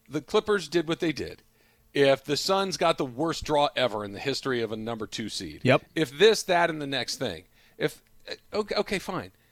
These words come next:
Speaker 1: The Lakers are as vulnerable as they've been in a really long time. But if all of these things were, ta-, are they still the favorite? I mean, can we literally throw the seedings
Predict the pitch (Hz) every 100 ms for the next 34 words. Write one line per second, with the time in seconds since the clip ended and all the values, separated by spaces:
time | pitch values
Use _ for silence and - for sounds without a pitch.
0 | _ _ _ _ _ _ - 202 202 220
1 | 294 262 214 - 180 170 165 139 120 117
2 | 190 262 190 139 151 147 143 143 - 190
3 | 156 156 156 139 139 208 254 254 196 165
4 | 165 156 139 208 180 110 165 151 202 277
5 | 247 214 240 202 190 214 160 214 226 -
6 | 262 254 202 240 285 302 _ _ - 208
7 | 226 233 220 202 208 220 277 311 254 254
8 | 214 214 220 196 180 208 202 185